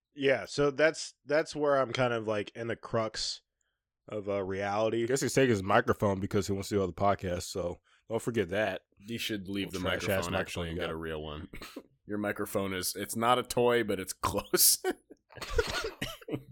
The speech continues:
Speaker 3: I mean, like, I'm not saying that it's a toy, but I'm saying if, like, you bought, like, a, a K-pop starter pack for, a, you know, ages eight plus, um, that would be the microphone that it came with.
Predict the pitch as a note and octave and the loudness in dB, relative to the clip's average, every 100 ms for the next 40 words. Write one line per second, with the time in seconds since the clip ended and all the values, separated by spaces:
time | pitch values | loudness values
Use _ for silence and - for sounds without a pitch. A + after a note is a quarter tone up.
0 | - - - - - _ - _ _ _ | -12 -12 -12 -18 -18 _ -20 _ _ _
1 | _ _ - B2 B2 - F#3+ D#3 D#3+ - | _ _ -2 -2 2 4 4 6 4 0
2 | - - C#3 D3 E3+ F3 - F3+ F3 D3+ | -16 0 6 10 10 10 8 8 8 6
3 | C#3 C3 G#2 C3+ C3+ C3+ B2 A2+ - A#2+ | 4 -2 2 6 8 8 4 2 2 2
4 | A#2 A2+ - A2 G#2 A2+ F#2+ G#2+ G#2+ A2 | 2 0 2 0 0 -4 4 4 4 0
5 | G#2 G2 F2+ D2+ F#2+ - - A2 - G#2 | 0 0 0 -2 -6 -4 -2 -2 2 0
6 | G2+ - G#2 G#2+ G#2 G#2+ A2 - - - | 0 0 0 0 0 0 0 -4 -14 -20
7 | - - G2+ G2 F#2 F2+ F#2+ F#2 F2+ F2 | -20 -8 -2 -2 -2 -8 -10 -6 -6 -6
8 | D#2+ F#2+ G2 - A2 G#2 G2 G#2+ A2 - | -8 -10 -12 -6 -6 -4 -6 -6 -6 -2
9 | G2+ G2+ - - _ _ _ G2+ G2 F#2+ | 0 2 2 0 _ _ _ -4 -2 -2
10 | F#2+ F#2+ F#2 F#2+ F2+ F2 E2+ E2 F2 E2 | -2 -2 -4 -4 -2 -4 -4 -6 -6 -4
11 | D#2 C#2+ C#2 E2 D#2 B1 - | -6 -12 -10 -8 -8 -10 -14